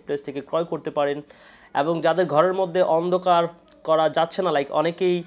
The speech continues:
জয়েন্ট ফ্যামিলিতে থাকে, যেখানে দেখা যায় যে আপনার অনেক সময়, আহ, অন্ধকার রুম, আহ, করা যায় না, সেই ক্ষেত্রে আমি আপনাকে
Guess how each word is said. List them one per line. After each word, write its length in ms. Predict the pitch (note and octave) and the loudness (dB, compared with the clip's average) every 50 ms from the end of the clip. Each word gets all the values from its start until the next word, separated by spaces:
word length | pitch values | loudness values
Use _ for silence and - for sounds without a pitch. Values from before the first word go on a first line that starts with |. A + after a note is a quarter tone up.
| - - - - C3+ | -12 -20 -18 -6 2
জয়েন্ট 320 | D3 D3+ D#3 F3 F3+ F3+ | 4 6 6 6 4 2
ফ্যামিলিতে 360 | - F3 D#3 D#3+ D3+ D3 D#3+ | 0 -2 -2 -2 -6 -8 -10
থাকে, 280 | C#3+ - C#3+ C#3 D3 C#3+ | -10 -6 -6 -4 -4 -4
যেখানে 340 | C3+ C#3 C3+ D3 D3 D3 C#3+ | -4 -4 -4 -4 -4 -4 -2
দেখা 240 | C3+ C3+ C3+ C#3+ C3+ | -2 -2 -2 -2 -2
যায় 200 | C3+ C#3 C3+ C3+ | 0 -2 -2 -2
যে 180 | C3 C3+ C3 | -2 -4 -2
আপনার 320 | B2+ A#2+ - C3 C3 B2+ B2+ | -2 -4 -4 -6 -6 -6 -4
অনেক 160 | B2 C3 C3 | -4 -6 -6
সময়, 300 | - C#3 C3 C3 B2+ A#2+ - _ _ _ _ - | -8 -8 -6 -6 -8 -8 -12 _ _ _ _ -4
আহ, 220 | C3 C3 B2+ - | -2 -2 0 0
অন্ধকার 400 | D3+ D#3 E3 D#3+ D#3+ D#3 E3 D3+ | 0 -2 0 -2 -2 0 2 2
রুম, 340 | C#3+ C#3+ D3+ E3 E3 E3 D#3+ - _ _ - _ - _ _ - | 2 2 0 -2 -4 -6 -10 -14 _ _ -20 _ -20 _ _ -6
আহ, 340 | - C3 C3+ C3+ C#3 C#3 C3+ - - _ _ _ _ - | -2 -2 0 0 0 -2 -2 -6 -12 _ _ _ _ -4
করা 240 | - D#3+ E3+ F#3+ F#3 | 2 4 6 6 6
যায় 180 | E3+ E3+ D#3 | 6 4 2
না, 200 | D3 D3 C#3+ E3+ F3 - - - - - - - _ - | 2 0 -4 -6 -8 -12 -20 -20 -20 -20 -20 -20 _ -2
সেই 140 | - G#3 - | 2 2 4
ক্ষেত্রে 300 | G#3+ B3 A#3 A#3+ A#3 A3 | 4 4 2 2 0 0
আমি 140 | G3 G3+ | 0 2
আপনাকে 480 | G3 F#3+ F#3+ F#3+ F#3 F#3 F#3+ F#3 F#3 F3+ | 0 -2 -2 -4 -4 -2 0 0 0 -2